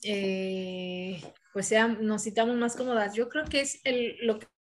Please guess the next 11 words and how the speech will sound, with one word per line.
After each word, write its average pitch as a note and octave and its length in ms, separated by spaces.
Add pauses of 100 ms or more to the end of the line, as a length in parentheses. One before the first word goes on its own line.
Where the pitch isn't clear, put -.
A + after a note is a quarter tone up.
el G#3+ 120
cuerpo B3 300
te B3+ 120
permite A3 380
también G#3+ 320
dar A3+ 240
después A3 340
de A#3 40
un A#3 180
embarazo, A3 680 (520)
eh, G3+ 680